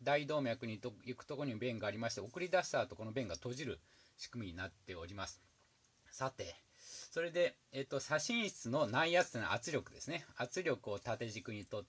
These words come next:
て、左心室の容積を横軸にとったグラフを書くと、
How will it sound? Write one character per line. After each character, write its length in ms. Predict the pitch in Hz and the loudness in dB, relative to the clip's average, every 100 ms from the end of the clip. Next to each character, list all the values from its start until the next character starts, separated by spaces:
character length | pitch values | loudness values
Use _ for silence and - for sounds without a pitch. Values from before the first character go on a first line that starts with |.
| _ | _
て、 280 | 156 139 95 - - - | -4 -2 -4 -10 -20 -20
左 220 | - 156 143 | -4 0 0
心 260 | 226 214 | 0 -2
室 140 | 147 123 | -2 -2
の 120 | 104 | 0
容 320 | 117 220 190 | 2 4 4
積 320 | - 95 - | 0 -4 -6
を 120 | 95 | -4
横 240 | 95 107 127 | -4 -2 -4
軸 240 | 117 127 | -4 -4
に 100 | 117 | -6
と 160 | - 123 | -4 -6
っ 40 | - - | -6 -2
た 220 | 98 - - - _ | -2 -2 -12 -20 _
グ 100 | 123 | -4
ラ 160 | 127 117 | 0 0
フ 120 | 131 | -2
を 140 | 113 - | -4 0
書 80 | 117 101 - - _ | 0 0 -4 -20 _
く 100 | - | -4
と、 320 | - 170 92 | 2 4 4